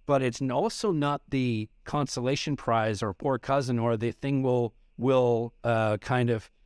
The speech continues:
I guess we'll do it as a contract 'cause I can't find my full-time employee.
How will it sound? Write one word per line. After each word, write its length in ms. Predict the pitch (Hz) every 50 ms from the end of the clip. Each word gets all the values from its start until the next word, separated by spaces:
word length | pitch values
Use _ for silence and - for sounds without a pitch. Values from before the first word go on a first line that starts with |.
| - _ _ - - _ _
I 100 | - -
guess 380 | 127 123 131 135 139 139 - -
we'll 100 | 139 139
do 160 | 117 135 135
it 80 | 131 123
as 100 | 123 110
a 60 | 113
contract 640 | - - 120 120 120 113 - 120 110 104 - - -
'cause 200 | - - 117 98
I 60 | 104
can't 280 | 95 - - 127 117 113
find 300 | - - 120 120 120 117
my 80 | 113 107
full-time 500 | - - 123 110 - - - 113 110 107
employee. 560 | 101 - - 117 117 117 127 147 165 170